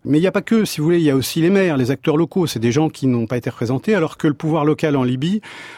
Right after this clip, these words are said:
est vraiment, euh, la seule institution encore légitime et la seule institution qui fournit, je dirais, des services publics et qui constitue une continuité, je dirais, des institutions, euh, en, encore après la chute du régime de, de Kadhafi. Donc il y a beaucoup de gens qui étaient pas représentés,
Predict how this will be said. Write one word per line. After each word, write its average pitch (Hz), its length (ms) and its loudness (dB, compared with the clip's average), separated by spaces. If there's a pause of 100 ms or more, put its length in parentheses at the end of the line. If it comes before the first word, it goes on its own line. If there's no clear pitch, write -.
est 160 160 2
vraiment, 165 520 2
euh, 131 140 0
la 127 180 0
seule 202 240 2
institution 156 680 -2
encore 151 260 0
légitime 127 600 0
et 151 60 2
la 156 100 2
seule 208 180 0
institution - 500 -4
qui - 140 -4
fournit, 190 480 2 (320)
je - 80 -12
dirais, 160 320 2
des 139 140 0
services 135 280 0
publics 151 440 -4
et 139 100 0
qui - 180 -14
constitue 156 800 0
une 127 120 -4
continuité, 175 680 0
je 120 100 -6
dirais, 139 240 0
des 131 140 0
institutions, 135 880 0
euh, 113 260 -2
en, - 120 -4 (180)
encore 147 320 0
après 123 200 -6
la 117 80 -2
chute 123 200 -10
du 120 100 -6
régime 117 400 0
de, 117 160 -2
de 110 100 -6
Kadhafi. 139 380 -2
Donc 160 180 -2
il - 40 0
y - 20 4
a 170 40 0
beaucoup 202 220 0
de 180 60 -2
gens 180 180 2
qui - 120 -8
étaient 120 120 -6 (240)
pas 123 80 -6
représentés, 120 640 -2